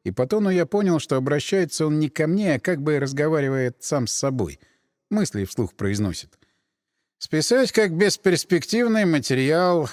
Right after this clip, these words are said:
Нет человека, нет проблем». Его взгляд, наконец, сфокусировался на моем лице —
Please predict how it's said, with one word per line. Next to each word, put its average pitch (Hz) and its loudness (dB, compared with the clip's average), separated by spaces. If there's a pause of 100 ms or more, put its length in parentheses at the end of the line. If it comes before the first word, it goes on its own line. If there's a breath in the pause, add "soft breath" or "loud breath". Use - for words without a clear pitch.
(140)
Нет 196 -4
человека, 180 -2
нет 113 -4
проблем». 151 0 (580)
Его 180 -2
взгляд, 170 0
наконец, 156 0
сфокусировался 147 -2
на 123 0
моем 131 0
лице — 156 0